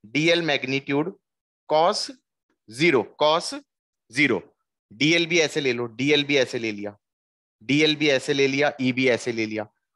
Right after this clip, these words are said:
और मैं सिमेट्री से कह सकता हूं E मैग्नीट्यूड हर जगह सेम होगा on the path, on this circular path, E मैग्नीट्यूड हर जगह सेम होगा। तो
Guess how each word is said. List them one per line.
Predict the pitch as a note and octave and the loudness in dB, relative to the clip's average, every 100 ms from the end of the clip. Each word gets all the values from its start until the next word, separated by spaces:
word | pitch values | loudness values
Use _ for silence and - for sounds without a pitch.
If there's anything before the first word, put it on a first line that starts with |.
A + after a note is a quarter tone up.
| - | -2
और | D#3 | 0
मैं | E3 | 0
सिमेट्री | F#3 C#3+ D3+ D#3 G3 | -2 0 0 0 -2
से | F#3 | 0
कह | F#3+ D3+ | 0 0
सकता | D#3+ F#3 | 0 -2
हूं | F#3+ G3 | -2 0
E | G#3 | 0
मैग्नीट्यूड | F3+ D3 D#3+ D#3+ D#3+ D3 G3 _ _ _ _ - | 0 0 -2 0 0 0 -4 _ _ _ _ -4
हर | D#3 | -2
जगह | F#3+ E3 E3 | 0 0 -2
सेम | F3 D#3 C#3 | -2 -2 -2
होगा | C3 A2 G#2+ _ _ _ _ _ C#3 | -2 -4 -6 _ _ _ _ _ 0
on | E3+ | 2
the | F3 | 2
path, | C3+ F#2+ - - | 0 -2 -4 -8
on | B2+ | -4
this | C#3+ D#3 D3 | -2 0 -2
circular | C#3 D#3 D#3 A2 | -2 0 0 2
path, | A2+ D3 - | 2 0 -2
E | E3+ | -2
मैग्नीट्यूड | F3 D3 D3+ D3+ E3+ | 0 -2 -2 0 0
हर | C#3 | 0
जगह | C3+ D3 | 0 -2
सेम | C#3+ C3 | 0 -4
होगा। | B2 A2+ A2 _ _ | -2 -4 -6 _ _
तो | - | -4